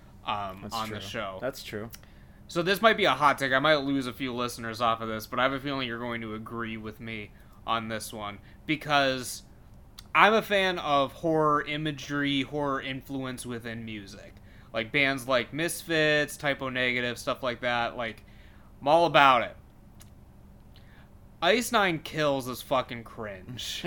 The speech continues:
Speaker 2: <laughs> Yeah, they're pretty bad. <laughs> It's not a,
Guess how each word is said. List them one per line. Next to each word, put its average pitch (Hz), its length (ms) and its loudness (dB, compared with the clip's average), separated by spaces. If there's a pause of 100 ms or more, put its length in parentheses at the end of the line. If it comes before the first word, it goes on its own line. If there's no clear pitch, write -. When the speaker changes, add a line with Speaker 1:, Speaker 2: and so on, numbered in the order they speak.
(100)
Speaker 2:
<laughs> - 120 -16
Yeah, 110 300 -2
they're 113 120 -2
pretty 95 220 -10
bad. - 340 -12 (100)
<laughs> 175 880 6 (340)
It's 180 220 -2
not 180 200 0
a, 127 360 0